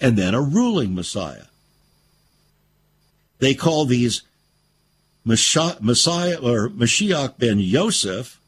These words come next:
or Messiah son of Joseph, based upon a rabbinical interpretation of Isaiah fifty-three, depicting,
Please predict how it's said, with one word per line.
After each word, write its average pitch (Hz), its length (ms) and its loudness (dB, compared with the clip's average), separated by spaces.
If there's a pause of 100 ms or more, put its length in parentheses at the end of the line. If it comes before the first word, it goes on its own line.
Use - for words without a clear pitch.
(320)
or 117 140 2
Messiah 147 500 0
son 120 240 -2
of 95 120 -4
Joseph, 117 680 -2 (1600)
based 147 320 0
upon 131 320 -2
a - 20 -2
rabbinical 135 560 -2
interpretation 120 680 -4
of 107 100 -4
Isaiah 107 360 -2
fifty-three, 110 600 -2
depicting, 120 460 -6